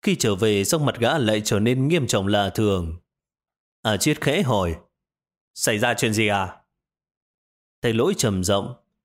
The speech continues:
"Tổ của Vệ Tĩnh đã ba ngày không liên hệ với trụ sở chính. Vừa rồi cấp trên gọi tôi đến, nói rõ tình hình.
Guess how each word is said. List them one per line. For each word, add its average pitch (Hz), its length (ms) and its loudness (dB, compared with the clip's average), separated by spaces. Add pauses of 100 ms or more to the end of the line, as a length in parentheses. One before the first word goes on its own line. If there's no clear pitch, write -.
(1120)
"Tổ 101 360 0
của 101 120 2
Vệ 110 220 0
Tĩnh 143 380 0
đã 117 140 2
ba 104 200 0
ngày 95 500 -2 (140)
không 117 200 0
liên 110 220 2
hệ 113 200 0
với 110 140 -2
trụ 104 200 -2
sở 95 220 0
chính. 107 500 0 (680)
Vừa 107 260 0
rồi 101 240 0
cấp 147 200 -2
trên 107 180 0
gọi 107 220 0
tôi 107 200 2
đến, 104 320 0 (260)
nói 110 260 0
rõ 135 100 0 (160)
tình 98 180 0
hình. 90 460 -2